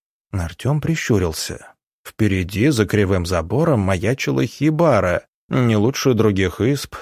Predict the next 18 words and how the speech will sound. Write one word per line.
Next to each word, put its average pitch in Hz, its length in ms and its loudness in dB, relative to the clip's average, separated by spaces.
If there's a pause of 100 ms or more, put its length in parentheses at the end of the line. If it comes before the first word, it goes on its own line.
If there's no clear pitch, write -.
только 127 360 0
с - 100 -4
облупившейся 113 800 0
вывеской, 107 640 0
которую 98 500 2
дождь 92 440 -2
сделал 87 480 -2
нечитаемой. 95 840 -2 (540)
Единственное 123 680 2
окно 160 480 -2
светилось 139 760 0
тусклым 147 500 -2
желтым 131 440 2
светом, 104 580 0
как 101 220 0
глаз 95 320 0
больного 101 480 0
зверя. 90 600 -4